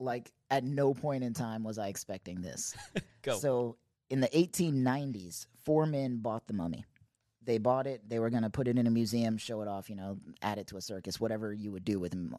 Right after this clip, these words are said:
Speaker 1: a mummy at that time.
Speaker 2: Yeah, who knows?
Speaker 1: Um, out of the four of them, one disappeared.
Speaker 2: Mm.
Speaker 1: One went bankrupt.
Speaker 2: Yep.
Speaker 1: One was incredibly sick for a long time, like,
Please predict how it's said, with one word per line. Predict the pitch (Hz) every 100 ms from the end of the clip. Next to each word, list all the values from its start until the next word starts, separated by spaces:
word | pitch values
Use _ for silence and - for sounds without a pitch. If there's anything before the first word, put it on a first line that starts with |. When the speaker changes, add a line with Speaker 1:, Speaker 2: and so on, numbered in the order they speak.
| -
Speaker 1:
a | 98
mummy | 95 90
at | 85
that | - 71
time. | - -
Speaker 2:
Yeah, | 120 -
who |
knows? | 127 101 - _ -
Speaker 1:
Um, | 110 104 - 139
out | 165
of | 190
the | 147 - -
four | 185 147
of | 101
them, | 82 78 - _ _ 98 104
one | 147 196
disappeared. | 175 175 175 120 62 - _ -
Speaker 2:
Mm. | 131 - _ _ 104 104
Speaker 1:
One | 131 170 175 - _
went | 123 113 107 101
bankrupt. | 113 120 101 - - - -
Speaker 2:
Yep. | 113 - _ 117
Speaker 1:
One | 143 175 175
was | 139 123
incredibly | 117 107 - - 135 151 170 131 113
sick | - - 98
for | - 107
a | 98 101 104
long | 135 143 117
time, | 90 65 85
like, | 78